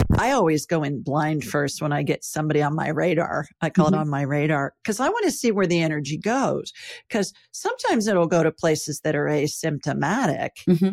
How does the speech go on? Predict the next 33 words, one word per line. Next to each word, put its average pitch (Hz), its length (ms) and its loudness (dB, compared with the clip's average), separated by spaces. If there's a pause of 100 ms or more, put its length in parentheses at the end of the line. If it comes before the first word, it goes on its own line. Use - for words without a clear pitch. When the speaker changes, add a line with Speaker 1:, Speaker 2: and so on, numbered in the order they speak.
(260)
Speaker 1:
And 160 400 2 (480)
I, 220 380 2
I 202 140 0
believe 190 560 2
that 175 180 -2
the 170 140 -2 (100)
first 190 260 0
thing 180 180 0
that - 180 -2
shows 151 340 0
up 160 180 -2
is 156 180 -4
the 156 100 -2
most 147 320 -4
pressing 143 460 -2
issue, 165 280 0
whether 151 260 0
they 156 160 -2
know 147 280 -2
it - 80 -2
is - 260 -4
or 135 80 -4
not. 156 360 0 (300)
And 190 140 0
oftentimes 185 880 0 (400)
it's 175 260 0 (540)
a 170 100 2
system 170 480 -2
where 156 160 2
we 156 140 2
can 156 240 -2
reverse 151 500 0
engineer 147 800 0